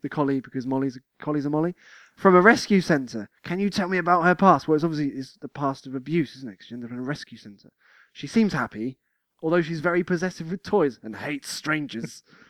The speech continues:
Speaker 1: Um, Texas, the horse, says, <laughs> Texas, the horse, just kicks. That's what it does. It kicks people 'cause it's a fucking horse.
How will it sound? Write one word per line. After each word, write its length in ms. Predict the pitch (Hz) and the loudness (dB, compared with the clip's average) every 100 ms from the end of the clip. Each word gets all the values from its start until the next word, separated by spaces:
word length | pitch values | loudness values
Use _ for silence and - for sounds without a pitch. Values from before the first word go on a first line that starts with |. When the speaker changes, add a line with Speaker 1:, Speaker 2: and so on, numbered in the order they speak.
| - _ | -20 _
Speaker 1:
Um, 360 | 160 175 180 160 - 143 _ - _ | 4 4 4 -2 -10 -18 _ -20 _
Texas, 880 | - 247 226 - - 170 160 196 - | 2 2 2 -6 -6 -2 0 0 -6
the 240 | 175 185 185 | 0 4 12
horse, 440 | 208 208 170 196 | 12 12 12 6
says, 560 | - 185 160 190 - 196 - 196 - 196 - | 2 2 6 4 2 -6 -6 -8 -10 -14 -10
<laughs> 520 | - - - 214 - | -10 -10 -10 -12 -6
Texas, 340 | - 427 392 330 | 2 4 4 6
the 100 | 269 | 8
horse, 320 | 277 262 - - | 10 8 6 -2
just 240 | 277 - | -2 -2
kicks. 600 | - 381 - - - - _ _ _ | -2 -2 -2 -14 -16 -18 _ _ _
That's 120 | 349 | -6
what 100 | 330 | -4
it 80 | 254 | 0
does. 200 | 247 277 | 2 2
It 100 | 269 | 2
kicks 260 | - 269 - | -2 -4 -4
people 320 | 254 233 208 | -2 0 -2
'cause 120 | 185 | -4
it's 100 | 214 | -8
a 40 | 277 | -12
fucking 640 | - 262 247 - - 202 | -6 -2 -2 -2 -4 -2
horse. 560 | 202 262 277 156 - | -2 -2 -2 -4 -10